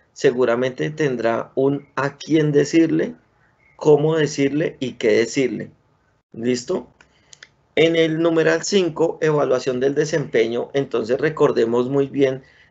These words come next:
de en qué consiste la evaluación del desempeño, y es que generalmente la evaluación del desempeño se hace con tres elementos importantes, ¿sí? Los aspectos de revisión por la dirección, ¿sí?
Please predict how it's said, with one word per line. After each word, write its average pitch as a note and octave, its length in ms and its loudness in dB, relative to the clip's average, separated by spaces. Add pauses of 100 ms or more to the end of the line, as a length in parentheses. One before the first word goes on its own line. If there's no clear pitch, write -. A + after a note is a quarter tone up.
de C#3 300 4
en C3 160 -6
qué A2+ 140 -6
consiste B2+ 440 -6
la C#3 100 0
evaluación A2 500 -4
del A2 120 -6
desempeño, A#2 640 -4
y A#2+ 100 -6
es B2 120 -6
que D3 280 -2 (200)
generalmente B2 760 0
la C#3+ 120 2
evaluación B2+ 420 -2
del A2+ 120 -4
desempeño A#2 520 -6
se C#3+ 100 -2
hace A2 300 -2
con B2+ 240 -4
tres G#2+ 260 -2
elementos B2 540 -2
importantes, C#3 880 -2 (260)
¿sí? D#3+ 320 -4 (300)
Los B2+ 180 0
aspectos B2 520 -2
de C#3 340 2
revisión A2+ 580 -2
por B2 160 -4
la C3+ 100 0
dirección, C#3+ 720 0 (280)
¿sí? D#3 360 -4